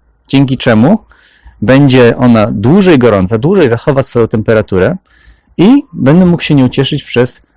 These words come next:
dłuższy okres czasu, tym ciepłem. Latem z kolei tym chłodem. O wiele wolniej będzie się ogrzewać zimny napój, jeżeli owinę go szczelnie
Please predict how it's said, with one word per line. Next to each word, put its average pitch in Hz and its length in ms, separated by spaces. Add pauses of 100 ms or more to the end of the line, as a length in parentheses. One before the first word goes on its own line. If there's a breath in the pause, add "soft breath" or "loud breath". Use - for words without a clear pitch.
(120)
dłuższy 127 540
okres 123 300
czasu, 101 400 (300)
tym 113 160
ciepłem. - 460 (440 soft breath)
Latem 117 380
z - 100
kolei 117 480 (220)
tym 107 140
chłodem. 101 440 (540 soft breath)
O 123 120
wiele 156 220
wolniej 151 380
będzie 117 220
się - 160
ogrzewać 113 380
zimny 127 280
napój, 117 460
jeżeli 117 320
owinę 127 400
go 104 120
szczelnie 110 580